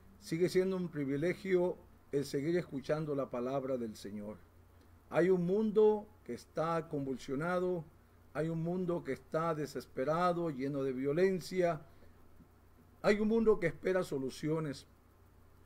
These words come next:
Amados hermanos, pero nosotros, dentro de toda expectativa que usted y yo podamos tener, el Señor sigue alimentándonos, sigue fortaleciéndonos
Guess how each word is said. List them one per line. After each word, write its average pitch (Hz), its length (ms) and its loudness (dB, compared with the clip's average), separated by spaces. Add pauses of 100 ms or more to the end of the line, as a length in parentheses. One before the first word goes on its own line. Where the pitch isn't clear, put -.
(580)
Amados 139 400 -2
hermanos, 160 520 -4
pero 139 200 -2
nosotros, 190 640 0 (600)
dentro 165 440 0
de 165 120 2
toda 214 560 4
expectativa 175 1120 -2 (380)
que 156 140 2
usted 180 320 0
y 185 60 0
yo 185 140 6
podamos 160 520 -2
tener, 156 440 2 (960)
el 139 160 0
Señor 170 400 0
sigue 208 260 4
alimentándonos, 196 1160 0 (460)
sigue 202 340 4
fortaleciéndonos 185 1400 0